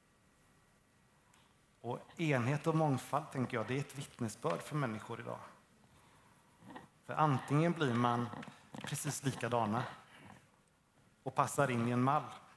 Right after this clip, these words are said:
och bara umgås med dem som är likadana. Eller så säger man att jag vill inte vara med dig för du tänker annorlunda. Men vi behöver en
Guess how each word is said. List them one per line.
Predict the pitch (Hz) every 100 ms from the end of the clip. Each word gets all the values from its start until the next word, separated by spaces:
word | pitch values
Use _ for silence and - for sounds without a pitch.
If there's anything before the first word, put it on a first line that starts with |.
| _ _ _ - _ - - - _ _ - - - _ - -
och | 123
bara | 127 123 117 117 113 - -
umgås | 143 127 120 -
med | 135
dem | 117 110
som | 123
är | 117
likadana. | 110 - 113 113 110 -
Eller | 139 113 117 143
så | - - 131 123 - - -
säger | - 135 113
man | 113 113
att | - - - - - _
jag | 127 127
vill | 131
inte | 127 127
vara | 123
med | 117 127
dig | 104
för | -
du | 123
tänker | - 117 104 - 117 110 -
annorlunda. | 147 123 110 107 107 143 - - - - _ _ - - _ _ _ _ _ _ - - - - - -
Men | - 123
vi | 135
behöver | 139 143 131 127
en | 127